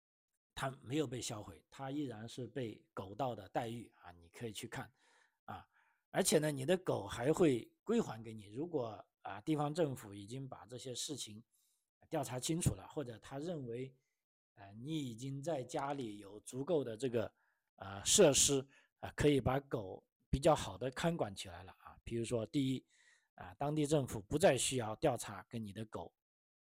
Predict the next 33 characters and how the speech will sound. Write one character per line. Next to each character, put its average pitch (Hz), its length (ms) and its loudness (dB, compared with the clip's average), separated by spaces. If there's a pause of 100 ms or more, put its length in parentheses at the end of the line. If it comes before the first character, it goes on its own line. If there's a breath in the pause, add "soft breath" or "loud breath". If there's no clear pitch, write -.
(720)
有 107 140 -4
相 117 240 -6
关 113 180 -4
的 101 160 -6 (180)
这 117 100 -12
个 104 100 -10
事 - 180 -6
件 98 180 -8
了。 - 100 -20 (460 loud breath)
第 175 140 8
二， 139 140 6 (460 loud breath)
狗 185 260 12
主 131 240 6
人 127 260 0
已 123 120 -6
经 139 200 -2
证 185 220 8
明 131 240 -6
了 120 200 -6
有 104 180 -14
合 156 260 2
适 175 160 4
的 135 100 6
地 127 220 0
方 117 260 -6 (200)
可 123 100 -14
以 104 180 -10 (180)
安 143 220 -2
置， 147 240 -2 (260)
啊， 85 240 -18
这 123 100 -10
只 - 120 -16
狗， - 200 -18